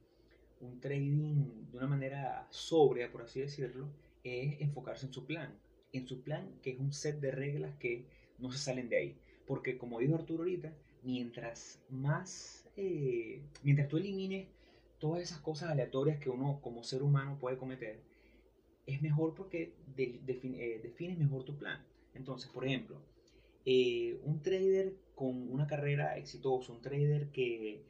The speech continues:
tiene muchos años en esto, como por lo menos Peter Brand, que hemos, lo hemos nombrado aquí varias veces, dice que el trading, necesariamente, el buen trading es aburrido. Cuando el trading es emocionante, es excitante y te sientes, ese es el mal trading.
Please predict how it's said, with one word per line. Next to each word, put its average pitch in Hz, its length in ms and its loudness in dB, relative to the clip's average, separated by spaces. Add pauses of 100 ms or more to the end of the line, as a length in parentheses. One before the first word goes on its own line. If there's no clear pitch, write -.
(160)
tiene 131 160 2
muchos 151 300 8
años 147 240 8
en 156 100 -4
esto, 139 400 -8
como 117 320 -8
por 113 140 -12
lo 113 40 -10
menos 127 240 -6
Peter 143 260 -2
Brand, 156 320 -4
que 123 100 -10
hemos, 113 200 -12
lo 113 100 -10
hemos 117 140 -14
nombrado 131 260 -8
aquí 127 80 -8
varias 135 180 -2
veces, 147 280 -4 (420)
dice 175 320 0
que 147 100 -4
el 127 140 -6
trading, 151 560 0
necesariamente, 147 960 2
el 123 80 0
buen 139 260 4
trading 160 420 0
es 135 100 2
aburrido. 151 500 6 (880)
Cuando 127 240 2
el 120 100 2
trading 165 400 4
es 196 80 0
emocionante, 139 640 6
es 135 60 4
excitante 131 720 2
y 117 40 0
te 117 120 -8
sientes, 147 560 -6 (580)
ese 143 220 4
es 139 60 10
el 127 60 4
mal 120 160 -10
trading. - 360 -10